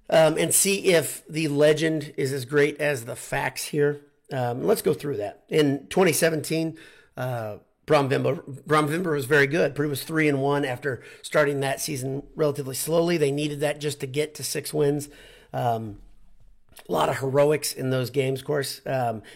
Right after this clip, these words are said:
twenty eighteen, uh, Bromvember was not what you may have remembered as. They were only two and two. Um, I'm not counting, uh,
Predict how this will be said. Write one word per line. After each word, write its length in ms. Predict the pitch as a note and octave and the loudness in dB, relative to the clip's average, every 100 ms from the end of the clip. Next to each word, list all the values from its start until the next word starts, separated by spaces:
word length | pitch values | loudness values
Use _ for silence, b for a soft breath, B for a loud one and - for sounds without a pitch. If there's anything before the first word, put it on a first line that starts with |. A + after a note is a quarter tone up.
| B | B
twenty 260 | - D#3+ D3 | 0 2 4
eighteen, 520 | D3 C#3+ C#3+ D3+ D#3 B B B - | 0 0 2 2 -2 B B B -4
uh, 340 | A#2+ A2+ A2+ C3+ | -2 -2 -6 0
Bromvember 480 | D3+ E3 F#3 F#3+ F3+ | 2 2 2 2 0
was 180 | E3+ | 0
not 460 | D3 E3+ G#3 - - _ - | -2 -2 -2 -6 -14 _ -12
what 240 | C#3+ D3 | -8 -6
you 80 | D3 | -4
may 140 | C#3 C3+ | -2 -2
have 100 | C3 | -2
remembered 380 | C3 C#3 C#3 | -4 -2 -2
as. 200 | C#3 C3 | -2 -2
They 80 | C3+ | -2
were 120 | D3 | 0
only 180 | D3+ C3+ | 0 -2
two 200 | - D3+ | -2 0
and 120 | C3 | 0
two. 300 | B2+ D3+ D#3+ D#3 B B B | 0 -2 -2 -6 B B B
Um, 320 | C3 C3 B2 C3+ | -4 -2 -2 -2
I'm 100 | D3 | 0
not 180 | F#3+ | 0
counting, 520 | - F#3 F3 D#3 C#3+ C#3+ | 2 2 4 0 -2 -4
uh, 340 | A#2+ A2+ A2 | -4 -2 -6